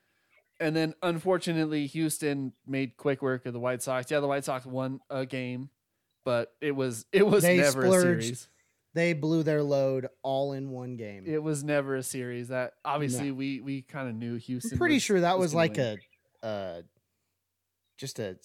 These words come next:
Speaker 2: like, a severance package. Like, "Here, you can win one 'cause we don't give a shit today."
Speaker 1: <laughs> Yeah.
Speaker 2: But it's okay. We'll turn around tomorrow and beat the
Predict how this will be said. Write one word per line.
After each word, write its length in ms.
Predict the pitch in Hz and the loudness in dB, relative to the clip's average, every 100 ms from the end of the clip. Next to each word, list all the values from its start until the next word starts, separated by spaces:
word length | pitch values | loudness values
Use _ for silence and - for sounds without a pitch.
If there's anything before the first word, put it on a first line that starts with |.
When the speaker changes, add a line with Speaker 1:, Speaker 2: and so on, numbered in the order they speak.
| - | -12
Speaker 2:
like, 180 | 117 107 | -12 -8
a 80 | 101 | -6
severance 560 | - 135 151 127 95 | -4 -4 -4 -6 -8
package. 460 | - 110 107 107 110 | -10 -10 -8 -10 -6
Like, 160 | 127 | -4
"Here, 240 | - 220 160 | 2 4 4
you 220 | 139 220 | 2 -2
can 200 | 202 147 | -2 -4
win 240 | 135 135 117 | -4 -6 -8
one 240 | 95 98 _ _ _ - | -10 -18 _ _ _ -10
'cause 160 | 127 | -6
we 100 | 135 | -2
don't 140 | 175 156 | -2 0
give 160 | 117 | -4
a 80 | 87 | -6
shit 600 | - - - 180 170 - - | -6 -2 0 2 2 -2 -8
today." 300 | 117 104 156 - - | -12 -8 -8 -8 -10
Speaker 1:
<laughs> 300 | - - 139 | -10 -6 0
Yeah. 300 | 156 135 104 _ _ _ - | 2 2 0 _ _ _ -2
Speaker 2:
But 120 | 175 | 4
it's 140 | 220 233 | 6 6
okay. 320 | 220 208 160 | 4 6 4
We'll 140 | 170 202 | 4 2
turn 180 | 254 233 | 4 6
around 180 | 214 190 | 6 4
tomorrow 380 | 170 190 185 | 4 6 6
and 120 | 143 120 | 4 0
beat 200 | 190 - | -2 0
the 120 | 120 | -6